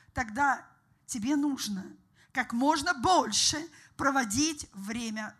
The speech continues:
с Богом. Это ключ. Вот это конкретный ключ. Бери этот ключ и пользуйся. В замочную скважину его вставляй,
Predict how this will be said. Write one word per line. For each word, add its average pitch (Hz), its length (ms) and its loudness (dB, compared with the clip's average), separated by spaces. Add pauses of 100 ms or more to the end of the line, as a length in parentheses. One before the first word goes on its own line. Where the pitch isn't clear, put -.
с 180 180 -10
Богом. 180 640 -8 (2000)
Это 508 480 -2
ключ. - 640 2 (420)
Вот 262 260 -2
это 330 360 0
конкретный 285 680 0
ключ. - 640 0 (1080)
Бери 330 340 -2 (100)
этот 254 300 -4
ключ 202 480 -6 (200)
и 185 80 -4
пользуйся. 220 840 0 (540)
В 233 500 -14
замочную 254 640 -2
скважину 254 560 -2
его 233 220 -8
вставляй, 294 720 0